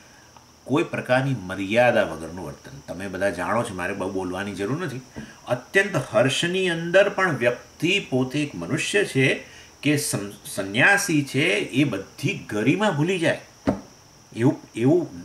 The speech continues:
આપણે જેને કહીએ ને, છાકટું વર્તન કરે હર્ષમાં પણ અને શોકમાં તો હોય જ. ડિપ્રેશનમાં જતું રહે વ્યક્તિ, એ તો એવો જ હોય. ચાલો, anyway,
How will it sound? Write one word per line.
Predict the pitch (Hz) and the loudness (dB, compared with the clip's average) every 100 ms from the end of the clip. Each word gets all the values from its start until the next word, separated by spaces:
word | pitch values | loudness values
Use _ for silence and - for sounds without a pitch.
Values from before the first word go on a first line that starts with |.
| - - - - - | -18 -20 -20 -12 -4
આપણે | - | 0
જેને | 131 139 | 2 2
કહીએ | - 226 | 2 0
ને, | 185 | 0
છાકટું | - - 139 139 - - 240 175 | 0 0 2 2 0 0 2 6
વર્તન | 143 - 110 | 4 2 -4
કરે | 92 - - - - - - - - - - | -4 -10 -12 -16 -16 -18 -20 -20 -20 -20 -10
હર્ષમાં | 107 123 - 165 180 | -4 -4 -2 2 2
પણ | 131 - - - - - - 254 | 2 -4 -8 -20 -20 -20 -20 -6
અને | 262 | -4
શોકમાં | 247 185 131 - 85 - | 0 2 2 0 -12 -12
તો | - 95 | -12 -2
હોય | 104 127 - | 2 2 2
જ. | - - - - | -4 -20 -6 -2
ડિપ્રેશનમાં | - - 123 120 113 110 101 | -2 -2 -2 -2 -2 -2 -4
જતું | 98 135 | -2 2
રહે | 135 | 4
વ્યક્તિ, | 107 104 - 127 | 2 -2 -2 0
એ | 117 117 107 | 0 -2 -4
તો | 127 | -2
એવો | - 127 | 0 0
જ | 127 | -2
હોય. | 80 - - - - - - - - _ - - - - - - | -4 -12 -14 -20 -20 -20 -20 -20 -20 _ -10 -10 -18 -18 -18 -6
ચાલો, | 104 82 76 | -2 -2 -2
anyway, | 101 101 82 | -4 -2 -2